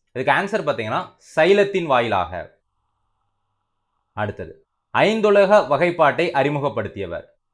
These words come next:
இந்த கொஸ்டின் பாத்தீங்கன்னா ரெண்டாயிரத்தி பத்தொன்பதுல நடந்த பி சி எக்ஸாம்ல கேட்டிருக்காங்க. ஆன்சர் பாத்தீங்கன்னா ஆர் ஹெச் விட்டேக்கர். அடுத்தது, இலையானது பை போன்ற அமைப்பாக மாறியுள்ள தாவரத்தின் பெயர்.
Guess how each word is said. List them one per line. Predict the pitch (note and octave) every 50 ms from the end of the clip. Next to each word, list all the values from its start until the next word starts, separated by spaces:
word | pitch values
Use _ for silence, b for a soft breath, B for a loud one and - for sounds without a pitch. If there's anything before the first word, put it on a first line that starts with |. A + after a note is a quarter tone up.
| _ _ _ _ _ _ _ _ _ _ - C#3
இந்த | D3 F3
கொஸ்டின் | F3+ F3 F3 - G#3+ G#3 F3+
பாத்தீங்கன்னா | D#3+ C3 C3+ C#3+ E3+ F#3 C#3 C#3
ரெண்டாயிரத்தி | C3+ D3+ F3+ F#3+ G3 F#3+ G3 G3 - -
பத்தொன்பதுல | D3+ C#3+ - F3+ F3 E3+ F3 E3+ D#3+ D3+
நடந்த | C#3 D3 D3+ F3 E3+ -
பி | F#3+ G#3 G3
சி | - G3
எக்ஸாம்ல | E3 C3 C3 C#3+ C#3 D3 B2 A#2+
கேட்டிருக்காங்க. | G2+ F2+ G2 F#2 F2+ F2+ F2 E2+ - - - _ _ _ _ _ _ _ _ _ _ _ _ _ _ _ _ _ _ _ -
ஆன்சர் | B2+ D#3+ F#3+ F#3 - G3+ E3+ C#3
பாத்தீங்கன்னா | C#3 A2+ A#2+ A2+ B2+ - - - - B2+ C#3+
ஆர் | E3+ F3 D#3 D#3
ஹெச் | F#3 F3+ - - - - _ _ - A#2
விட்டேக்கர். | B2+ A#2+ - - C3+ A#2 G#2 - G2+ F#2+ F2+ - - _ _ _ _ _ _ _ _ _ _ _ _ _ _ _ _ _ _ _ _ _ - A2+
அடுத்தது, | A#2 A2+ G#2+ - F#2 D#2+ - _ _ _ _ _ _ _ _ -
இலையானது | C3+ E3 G3+ A#3 A#3 A3 F#3+ E3+ C#3 A#2+ G#2+ B2 E3+ - - - _ _ _ -
பை | D3+ E3 G#3+ A#3 A3 -
போன்ற | G#3+ G#3 G#3 G3+ G3 G3+ F3
அமைப்பாக | D3+ D3+ E3 E3+ F3 - E3+ E3 D#3+ E3 -
மாறியுள்ள | D3 C#3+ C3+ C#3+ D#3 D#3 D#3 D3+ C#3+ C3+ C3+ A#2+ - D3
தாவரத்தின் | C#3+ C#3+ D#3 D3+ C#3+ C#3+ - C#3+ C#3+ B2+
பெயர். | - F#2+ F2 E2 -